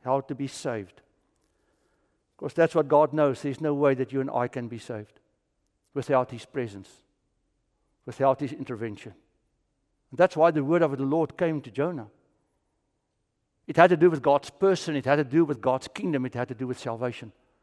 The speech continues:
Because that's always what you will find when God starts to speak. And in the word of God, he speaks to us daily and every day.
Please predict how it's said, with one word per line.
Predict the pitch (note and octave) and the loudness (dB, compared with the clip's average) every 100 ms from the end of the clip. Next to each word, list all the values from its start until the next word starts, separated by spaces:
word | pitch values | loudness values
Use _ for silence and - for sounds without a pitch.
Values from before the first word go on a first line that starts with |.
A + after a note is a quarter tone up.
| _ _ _ _ _ _ | _ _ _ _ _ _
Because | E3+ - | -6 2
that's | E3 - A#3 | 2 2 -2
always | D4 A3 F#3 - | 4 6 6 4
what | C#3 | -4
you | C#3+ | -2
will | C3+ | -4
find | - D#3 C#3+ B2+ | -4 -4 -4 -6
when | A#2 | -4
God | A2+ - | -4 -4
starts | - A#2+ - | -8 -10 -10
to | - | -16
speak. | - - C#3+ - - - | -16 -6 -4 -4 -16 -14
And | A#2 C3+ | -10 -8
in | B2+ | -8
the | A2+ | -4
word | C#3 B2+ | -2 -2
of | G#2+ | -6
God, | A#2+ A2 | -8 -8
he | A2+ | -10
speaks | - - A2+ - | -14 -12 -12 -12
to | - | -12
us | G2+ - G#2 | -12 -18 -4
daily | C3+ C3+ A2+ G2+ - | 0 0 -2 -10 -12
and | G#2 - | -14 -14
every | A2+ A2 | -14 -14
day. | G2 G#2+ | -14 -16